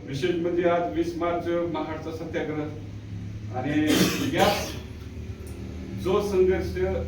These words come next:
ज्या लोकांना पिण्याच्या पाण्यासाठी,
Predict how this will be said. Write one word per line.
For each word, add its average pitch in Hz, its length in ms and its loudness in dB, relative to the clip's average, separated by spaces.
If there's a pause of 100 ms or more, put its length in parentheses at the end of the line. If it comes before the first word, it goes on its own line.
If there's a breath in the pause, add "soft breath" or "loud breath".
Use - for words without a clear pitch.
(140)
ज्या 165 200 6
लोकांना 151 760 2 (760)
पिण्याच्या 202 460 4
पाण्यासाठी, 185 600 2